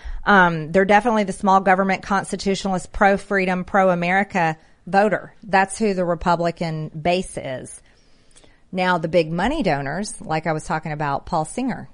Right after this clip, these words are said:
over at Twitter, right? That doesn't like me and hates President Trump. I think he hates me actually too,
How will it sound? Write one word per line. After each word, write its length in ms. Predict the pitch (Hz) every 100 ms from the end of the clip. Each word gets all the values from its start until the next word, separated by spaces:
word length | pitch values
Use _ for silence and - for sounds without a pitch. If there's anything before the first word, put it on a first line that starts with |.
| -
over 380 | - 160 160 151 - -
at 160 | 156 -
Twitter, 320 | 294 285 139
right? 320 | 147 185 247 208 -
That 260 | 151 - -
doesn't 260 | 180 170
like 160 | 156 147
me 360 | 170 151 151 - -
and 140 | 156 143
hates 240 | 180 175
President 400 | - 156 147 143
Trump. 220 | 175 151
I 120 | 143
think 200 | 156 208
he 60 | 170
hates 300 | 147 156 -
me 140 | 156
actually 340 | 151 - - 151
too, 220 | 190 165